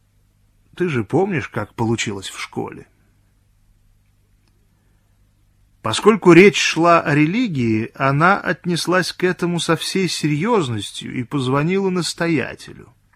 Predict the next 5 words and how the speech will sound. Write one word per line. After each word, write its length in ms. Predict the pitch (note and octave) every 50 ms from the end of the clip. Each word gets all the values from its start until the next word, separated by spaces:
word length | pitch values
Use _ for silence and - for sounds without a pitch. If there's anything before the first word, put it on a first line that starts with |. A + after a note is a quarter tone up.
| _ _ _ _ _ _ _ _ _ _ _ _ _ _ _ _ _ _ _ _ _ _ _ _ _ -
Значит, 460 | - F#2 A#2 A2+ A2 - A#2 G#2+ -
не 120 | B2 A2+
зря 300 | G#2+ G2+ A#2 C3+ F#3+ A3+
Спенсер 540 | G#3+ - - - G3 D#3+ C3 - - B2 A2+
беспокоился. 920 | G#2 G2+ A2 - - E3 D#3+ - - D3 A#2+ G2 - - - - - -